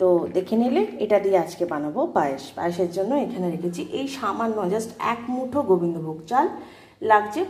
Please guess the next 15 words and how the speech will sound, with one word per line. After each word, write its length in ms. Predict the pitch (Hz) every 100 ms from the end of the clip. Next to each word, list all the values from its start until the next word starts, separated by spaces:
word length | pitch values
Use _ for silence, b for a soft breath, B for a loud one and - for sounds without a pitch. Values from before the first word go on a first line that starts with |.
| 220
পাঁচশো 300 | 180 180 220 208
লিটার, 300 | 208 240 -
আহ, 960 | - - - _ - 175 170 165 165 165 170
দুধের 340 | 190 175 185 - - B B B 185
জন্য 180 | 196 190 185 -
পায়েস 240 | 160 156 -
বানাতে। 320 | 139 135 131 139 - B B B
কারণ 180 | 185 190 190
পায়েসে 360 | 190 190 202 262 254 208
যদি 200 | 185 302 381 - - - 233
চাল 220 | 196 202 233 185
বেশি 220 | 180 262 247
হয়ে 180 | 240 233
যায়, 160 | 240 349 - - - -
তাহলে 220 | 196 190